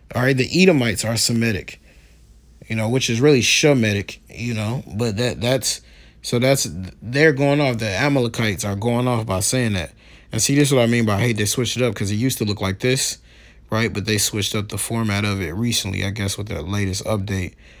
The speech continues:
But, uh, now we're gonna go to Ashur, right? And it says here, uh, Ashawar, okay, which means a step,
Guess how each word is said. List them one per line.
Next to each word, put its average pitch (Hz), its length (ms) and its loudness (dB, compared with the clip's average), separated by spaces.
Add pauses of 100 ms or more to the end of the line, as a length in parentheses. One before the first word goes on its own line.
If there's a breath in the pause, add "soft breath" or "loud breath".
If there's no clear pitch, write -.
(180 soft breath)
But, 107 160 -2
uh, 107 100 0
now 120 160 2
we're 123 100 0
gonna 117 160 -2
go 110 140 -2
to 98 200 -6
Ashur, 113 560 2 (1500)
right? 117 340 -2 (560 loud breath)
And 117 160 0
it 117 60 2
says 117 340 4
here, 131 420 6
uh, 104 580 0 (360)
Ashawar, 131 760 4 (720 soft breath)
okay, 120 480 0
which 117 220 -2
means 123 280 0
a 110 100 -2
step, - 500 4